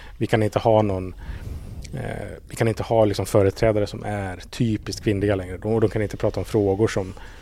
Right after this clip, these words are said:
eh, är liksom intressanta för kvinnor, utan man måste prata om kriminalitet och brottslighet. Nu är ju liksom, det är ju liksom högt på agendan, så att det måste man ju prata om oavsett. Men, eh, det, det är ju liksom en rätt deppig, deppig insikt att det,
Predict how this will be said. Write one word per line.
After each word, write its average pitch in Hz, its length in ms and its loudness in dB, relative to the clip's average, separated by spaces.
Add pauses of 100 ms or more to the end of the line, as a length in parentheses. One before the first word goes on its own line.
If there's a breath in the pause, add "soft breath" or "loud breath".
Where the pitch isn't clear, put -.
(220 loud breath)
eh, 101 760 -6
är 95 60 0
liksom 95 220 -2
intressanta 104 440 2
för 110 80 -2
kvinnor, 95 240 0
utan 92 200 -2
man 92 100 -2
måste 95 220 -4
prata 98 260 0
om 95 60 -2
kriminalitet 92 600 -2
och 98 60 -8
brottslighet. - 540 -4
Nu 117 200 6
är 104 40 8
ju 98 120 4
liksom, 92 280 -8 (880 loud breath)
det 113 80 6
är 104 40 8
ju 98 100 4
liksom 92 380 -6
högt - 320 0
på - 80 2
agendan, 104 400 2
så 95 100 -4
att - 160 -8
det 117 60 -2
måste 101 200 -2
man 92 60 -6
ju - 40 -10
prata 98 240 -8
om 101 80 -6
oavsett. 101 360 -2
Men, 107 140 4 (640 loud breath)
eh, 101 340 2 (300)
det, - 80 -6 (140)
det 131 100 4
är 113 100 8
ju 110 100 6
liksom 107 180 0
en 101 60 2
rätt 95 120 -2
deppig, 104 960 -4 (960 loud breath)
deppig 104 760 -2
insikt - 560 -2
att - 360 -6
det, - 180 -4